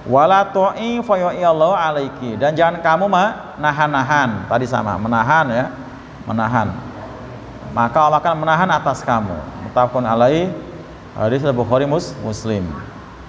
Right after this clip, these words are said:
Tu'i sa-, dengan tuki sama menahan ya. Sini ada penjelasan. Wan fahi ya, tadi yang asal bilha al-muhala, wa wa bimana anfiki juga Pak, sama artinya ya.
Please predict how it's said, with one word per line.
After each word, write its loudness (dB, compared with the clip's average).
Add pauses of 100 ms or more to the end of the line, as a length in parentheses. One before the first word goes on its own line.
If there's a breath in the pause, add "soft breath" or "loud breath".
(140)
Tu'i 0 (200)
sa-, 0
dengan 2
tuki 0
sama 2
menahan -2
ya. -8 (920)
Sini 0
ada 4
penjelasan. 2 (280)
Wan 2
fahi -2
ya, 0 (240)
tadi 2
yang 2
asal 2 (320)
bilha 2
al-muhala, 2 (320)
wa 4
wa 4
bimana -2 (160)
anfiki -2
juga 4
Pak, -2
sama -2
artinya -2
ya. 0